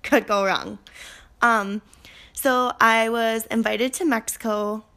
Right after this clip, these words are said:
about a week into working there. The girls had won a contest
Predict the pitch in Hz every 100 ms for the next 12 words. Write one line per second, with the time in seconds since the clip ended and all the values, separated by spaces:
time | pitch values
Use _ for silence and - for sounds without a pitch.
0 | _ _ _ - 214 226 220 214 208 247
1 | 262 277 208 190 196 190 185 185 190 -
2 | _ _ _ _ _ 233 196 214 214 226
3 | 240 254 233 220 208 208 247 - 233 214
4 | 214 185 202 - - -